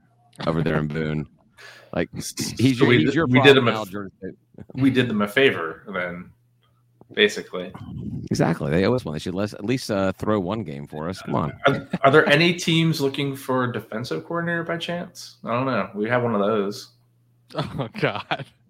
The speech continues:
Speaker 3: <laughs>
Speaker 1: I'm missing the joke. I'm off.
Speaker 3: 'Cause it's
Speaker 1: I'm
Speaker 3: not
Speaker 1: off my
Speaker 3: good.
Speaker 1: Oh, gotcha, gotcha. Yeah, yeah.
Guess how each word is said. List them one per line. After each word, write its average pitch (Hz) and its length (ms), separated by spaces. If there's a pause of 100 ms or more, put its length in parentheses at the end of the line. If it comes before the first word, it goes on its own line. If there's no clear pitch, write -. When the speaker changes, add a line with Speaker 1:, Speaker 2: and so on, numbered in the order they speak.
(160)
Speaker 3:
<laughs> - 280 (2250)
Speaker 1:
I'm 98 120
missing 92 280
the 80 80
joke. 78 340 (640)
I'm 85 100
off. 85 140
Speaker 3:
'Cause 107 80
it's 101 80
Speaker 1:
I'm 117 60
Speaker 3:
not 90 120
Speaker 1:
off 82 80
my 101 80
Speaker 3:
good. - 180 (840)
Speaker 1:
Oh, 107 240
gotcha, 85 400
gotcha. 78 340
Yeah, 71 400
yeah. 57 240